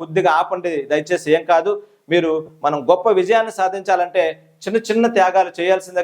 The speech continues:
కాబట్టి ఆ చిన్న చిన్న ప-, అంశాలను కొద్దిగా పక్కన పెట్టండి. ప్లాన్ of యాక్షన్ బలంగా చేయండి. ఎందుకు రాదో నేను చూస్తానని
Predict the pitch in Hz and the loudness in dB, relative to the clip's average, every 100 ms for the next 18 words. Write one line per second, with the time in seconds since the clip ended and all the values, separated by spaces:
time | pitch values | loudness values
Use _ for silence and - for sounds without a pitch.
0 | 170 160 160 160 151 _ _ - 131 190 | 0 -2 -2 -4 -4 _ _ -2 -2 0
1 | 220 233 240 233 196 180 185 190 185 160 | 0 0 0 0 0 0 -2 -2 -2 -2
2 | 160 156 151 160 160 143 180 185 185 196 | -6 -6 0 0 0 -2 0 0 0 -2
3 | 226 - _ - 160 208 240 226 202 202 | -6 -8 _ -2 2 2 2 0 -2 -2
4 | 175 151 196 208 196 190 180 156 156 - | -4 0 0 0 -2 0 -2 -2 -8 -10
5 | _ - 151 202 214 202 175 208 214 180 | _ -4 -2 2 2 2 2 2 0 -4
6 | - - 160 160 180 185 190 175 156 | -6 -10 -10 -6 -6 -2 0 0 -4